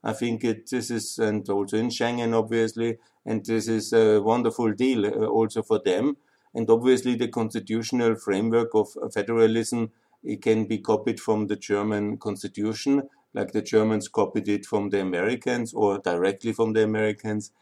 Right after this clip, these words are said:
I'm sure there will be a lot of advisors available. So we have, would have really set up a process into motion where there is, um, peace in Europe in a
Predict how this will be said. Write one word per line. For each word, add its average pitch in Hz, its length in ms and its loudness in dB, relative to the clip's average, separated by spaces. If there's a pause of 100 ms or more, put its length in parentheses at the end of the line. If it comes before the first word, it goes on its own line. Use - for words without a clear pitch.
(280)
I'm 101 140 -6
sure 113 180 -2
there 104 100 2
will 101 160 2
be 101 120 0
a 98 40 2
lot 98 200 0
of 95 100 -2
advisors 90 720 -2
available. 95 600 -2 (300)
So 113 200 2
we 113 200 0
have, 117 200 0
would 131 160 0
have 123 300 0
really 120 680 0
set 117 300 -2
up 117 200 -2
a 113 480 4
process 113 440 2
into 113 240 -2
motion 107 540 -2 (300)
where 110 280 4
there 110 200 4
is, 110 320 0
um, 107 540 4
peace 123 380 0
in 117 160 2
Europe 117 400 2
in 113 160 2
a 110 280 0